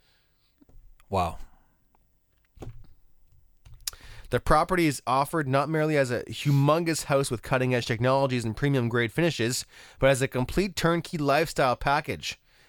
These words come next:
Speaker 2: The asking price includes all the furnishings, oh, that's nice, plus more than a hundred art objects and installations and two fully stocked champagne and wine storage rooms. There's also a car gallery, jam-packed with a gleaming fleet of rare and vintage automobiles and motorcycles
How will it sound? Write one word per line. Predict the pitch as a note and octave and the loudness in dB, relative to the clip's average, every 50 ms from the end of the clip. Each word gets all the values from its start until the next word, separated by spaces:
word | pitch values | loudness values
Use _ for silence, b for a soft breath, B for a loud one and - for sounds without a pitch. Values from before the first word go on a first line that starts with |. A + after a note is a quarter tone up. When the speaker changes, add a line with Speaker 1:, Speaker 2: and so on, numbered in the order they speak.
| b b b - | b b b 0
Speaker 2:
The | A#2 B2+ | 2 4
asking | C3 C3+ C#3 - E3 D3+ - | 4 2 2 0 -4 -4 0
price | - C#3+ C#3+ C#3 | 0 0 0 0
includes | C#3+ C3+ - - C3 B2 - - | -2 -4 -2 -2 -2 -2 -2 0
all | - C#3+ F3 | 0 2 2
the | F3+ | 2
furnishings, | - F3+ E3 D3 C3+ - - A#2 D3 F#3 - - | 2 0 0 0 0 -2 -4 -6 -6 -8 -10 -10
oh, | C#4+ F4 | -10 -10
that's | - - | -6 -4
nice, | - - C3+ - - - - b b b b b b b b b b b b b b - | -2 0 0 0 -2 -4 -8 b b b b b b b b b b b b b b 2
plus | - F#3 G3+ G3+ - | 4 6 6 4 4
more | E3+ E3+ F3+ | 2 2 4
than | F3 E3 | 4 2
a | D3 C3 | 2 0
hundred | C#3 E3 F#3+ G3+ - - | 0 0 0 0 0 0
art | D3+ D#3 E3 - - | 0 0 0 0 0
objects | C3+ C3 B2+ A#2+ B2+ B2+ C3+ - - - - - _ _ | 0 0 0 0 -2 -2 -2 -4 -8 -10 -12 -14 _ _
and | A#2+ B2+ | -2 0
installations | C#3 C#3+ - - C3+ C3 C3+ C#3+ C#3 - E3 E3 F3+ E3+ - | 0 0 -2 -2 0 2 2 2 0 0 -2 -2 -2 -2 -4
and | - B2+ B2 B2 - | -2 -2 -2 -2 -2
two | - G3+ G#3 | -2 -2 -2
fully | F3+ - E3+ E3 E3 D3+ | 0 0 0 0 0 0
stocked | - - D3 C#3 - - | 0 0 0 0 0 -2
champagne | - D#3+ D3 C3+ - D#3 D#3+ D3+ | -2 -2 -2 -2 -2 -2 0 0
and | C#3 B2+ A#2 | 0 0 0
wine | A#2 A#2+ C3 D3 C#3 | 0 0 0 0 -2
storage | - C#3+ B2+ B2 C3 B2 A2+ | -2 0 0 0 0 0 -2
rooms. | A2+ F#2 C#2+ B1+ - - - b b b b b b b b b b | -4 -4 -4 -8 -12 -14 -16 b b b b b b b b b b
There's | - B2 A#2+ B2 | -4 -2 0 2
also | C#3 D3 D#3 D3+ - D3 A2 | 2 2 2 0 0 -2 -2
a | F#2+ | -2
car | - - C3+ B2 - A#2+ | -2 0 2 2 2 2
gallery, | C#3+ C#3 C3+ C#3 C#3 D3 E3 G3 A3 G3 | 2 2 2 2 0 0 -2 -4 -6 -4
jam-packed | B2 A#2 C#3 C#3 C#3 C3+ - C3 B2 C3 - - | -2 2 2 2 2 2 0 0 0 0 -2 -4
with | B2+ A2+ | -4 -4
a | G2 | -4
gleaming | G2 A#2 C3+ C#3 C#3+ D#3 D3+ C#3 | 0 0 0 2 2 0 -2 -4
fleet | - - - C#3+ C#3 | -6 -4 -2 0 2
of | B2 G#2 F#2+ | 2 0 0
rare | G#2+ A2+ A#2 A#2+ B2+ C3+ C3+ | 0 2 2 2 2 2 0
and | B2 G#2 F#2+ | -2 -2 -2
vintage | A#2+ B2 B2+ B2+ A#2 - | -2 -2 -2 -4 -4 -2
automobiles | - A2 C3 C3+ B2 G#2+ F#2+ G2 F#2+ G2+ A#2 - - b b b b b | 0 0 2 2 0 0 0 0 0 0 0 -2 -4 b b b b b
and | - A2 A#2 | -2 0 2
motorcycles | A#2+ B2+ C#3 D3 C#3+ - B2+ A2 F#2 G#2 G#2 G#2+ G#2+ | 4 4 2 2 0 0 -2 -2 -2 -2 -4 -4 -4